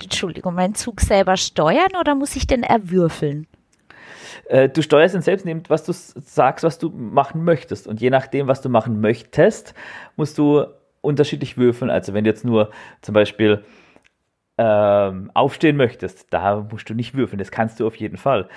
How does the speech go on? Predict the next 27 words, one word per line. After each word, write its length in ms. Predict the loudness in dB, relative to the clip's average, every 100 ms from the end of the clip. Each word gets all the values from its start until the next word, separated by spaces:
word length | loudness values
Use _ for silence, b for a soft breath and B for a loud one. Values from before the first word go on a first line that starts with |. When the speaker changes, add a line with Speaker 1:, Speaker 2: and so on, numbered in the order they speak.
| B -10
Speaker 1:
Ja. 120 | 0
Speaker 2:
Wenn 240 | 2 2
du 140 | 2 2
jetzt 320 | 2 0 0
aber 580 | 2 2 2 -2 -2 b b b b b -8
dich 320 | -8 -6 -2
heimlich 840 | 0 0 -2 -2 -2 -4 -8 -18 _ b b _
an 160 | -2 0
der 180 | 0 0
Wache 260 | 0 0
vorbeischleichen 840 | 2 0 2 0 0 -2 -2 -4 -6
möchtest, 760 | -6 -8 -12 -12 -14 _ _ _ _ _ -4
weil 180 | 0 0
die 120 | 0
vor 180 | -2 -2
der 100 | -2
Tür 240 | -4 -6
steht, 400 | -4 -4 -4 -6 B B B
dann 200 | -4 -2
sag 320 | 2 4 4 0
ich 120 | -2
schon, 160 | -2
okay, 200 | -2 -2
jetzt 200 | -4 -4
musst 200 | -8 -8
du 100 | -6
würfeln. 640 | 0 2 2 2 0 -2